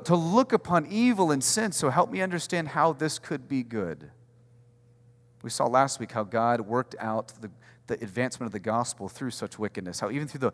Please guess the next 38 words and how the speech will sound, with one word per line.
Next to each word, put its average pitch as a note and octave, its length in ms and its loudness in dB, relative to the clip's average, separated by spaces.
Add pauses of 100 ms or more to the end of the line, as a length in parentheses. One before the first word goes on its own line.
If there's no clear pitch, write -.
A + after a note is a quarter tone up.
(180)
the C3+ 100 -2
wickedest C3+ 400 -2
evil C#3+ 220 0
ever B2 160 0
done B2 260 0
to A#2+ 100 -8
the A#2 80 -4
most A2 180 -4
perfect C3+ 320 -2
man C3+ 120 0
who C3+ 100 4
ever C3 120 4
lived, B2 200 -2
Jesus, B2 360 -2
he B2 80 -2
worked A2 220 -2
to A#2 60 -16
the A2 140 -8
ultimate A#2 360 -2
good, G2+ 220 -4 (200)
the A#2 80 -6
salvation A2 600 0
of G2 160 -8
nations G2+ 460 -4
and E2+ 100 -12
tribes. - 600 -12 (2000)
So - 180 -10
he's G#2 200 -8
showing A2 360 -6
us F#2+ 220 -8
these G2 260 -12
amazing, G2 640 -12
amazing F#2 500 -10
things, F2+ 380 -14
that E2 100 -18
God F#2+ 160 -6
is F#2 100 -12
holy. F#2+ 460 -10